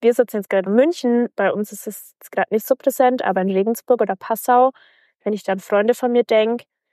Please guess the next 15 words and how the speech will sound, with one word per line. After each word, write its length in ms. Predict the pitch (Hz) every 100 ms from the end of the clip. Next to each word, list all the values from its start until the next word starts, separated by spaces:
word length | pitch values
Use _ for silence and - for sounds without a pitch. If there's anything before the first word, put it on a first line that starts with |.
| _ -
also, 480 | 220 196 196 196 208 _ _ _ _ _
keine 240 | - 233 226
Ahnung, 220 | 247 214
da 220 | 202 208
ist 160 | 214 -
wieder 200 | 247 247
so 100 | 254
ein 100 | 240
Punkt, 320 | - 254 240
wo 80 | 240
ich 100 | 233
dann 160 | 254
Insta 320 | 233 240 - 233
einfach 300 | 226 226 220
schließe, 680 | - 214 220 - 269 294